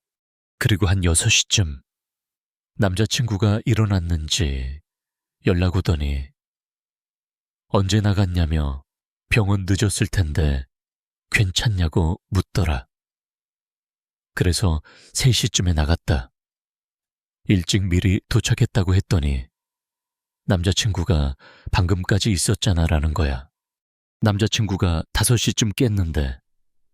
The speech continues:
화장실에서 샤워하는 소리가 나더래. 그래서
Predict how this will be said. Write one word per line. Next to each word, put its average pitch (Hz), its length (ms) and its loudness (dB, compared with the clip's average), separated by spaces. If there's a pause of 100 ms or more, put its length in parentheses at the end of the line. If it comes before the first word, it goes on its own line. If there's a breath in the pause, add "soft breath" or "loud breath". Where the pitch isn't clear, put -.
(220)
화장실에서 101 840 -2 (400 soft breath)
샤워하는 110 480 2
소리가 104 400 -2
나더래. 82 480 -2 (1300)
그래서 87 500 -2